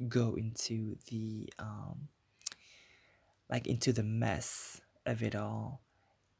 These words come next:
I, I saw the tweet. I saw, like, a few minutes of mess online, and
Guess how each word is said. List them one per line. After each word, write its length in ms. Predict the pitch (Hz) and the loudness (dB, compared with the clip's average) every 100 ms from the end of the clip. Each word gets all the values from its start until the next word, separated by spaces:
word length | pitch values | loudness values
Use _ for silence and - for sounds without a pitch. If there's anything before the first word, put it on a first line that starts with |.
| - | -2
I, 560 | 113 107 110 110 107 - - - _ _ - | 0 0 -2 -4 -6 -10 -14 -20 _ _ -4
I 100 | 113 | -2
saw 220 | 113 123 | 4 4
the 120 | 120 | 4
tweet. 520 | 135 - 127 117 113 - - - _ _ _ _ _ _ _ _ _ - | 2 0 2 2 0 -4 -14 -18 _ _ _ _ _ _ _ _ _ -4
I 460 | 113 104 87 - - - | 0 2 2 -2 -6 -12
saw, 760 | - - - 123 117 117 117 - - | -8 -4 2 4 4 4 2 0 -2
like, 240 | 110 - | -4 -2
a 140 | 110 110 - _ - | -2 -2 -8 _ -12
few 280 | - - 127 | -2 2 4
minutes 540 | 120 117 113 113 - - | 4 4 2 0 -4 0
of 180 | 117 | 0
mess 480 | 117 113 107 113 - - | 4 2 2 -2 -6 -2
online, 760 | 117 113 113 110 107 110 - - _ - | 0 2 2 0 -2 -4 -6 -12 _ -2
and 540 | 120 113 110 104 - | 0 0 0 -4 -8